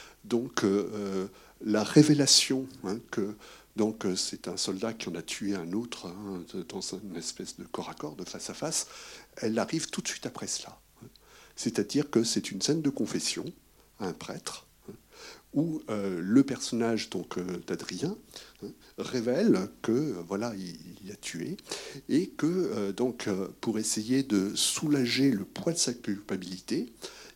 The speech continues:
il va aller voir, hein, les parents, et puis, euh, bon, enfin la famille, en tout cas, de cet homme qui l'a tué, l'homme que j'ai tué,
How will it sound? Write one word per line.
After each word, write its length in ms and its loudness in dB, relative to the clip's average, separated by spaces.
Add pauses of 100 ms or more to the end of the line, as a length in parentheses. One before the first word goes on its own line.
il 180 2
va 420 0
aller 260 2
voir, 600 -6
hein, 120 -6 (360)
les 140 2
parents, 480 -4 (400)
et 100 -8
puis, 380 -6
euh, 100 -6
bon, 220 -6 (300)
enfin 200 -4
la 80 -8
famille, 480 -4
en 380 -20
tout 100 -20
cas, 180 -12 (460)
de 60 0
cet 300 0
homme 200 0
qui 160 -8
l'a 80 -2
tué, 300 -8 (320)
l'homme 280 0
que 120 -2
j'ai 160 -2
tué, 260 -12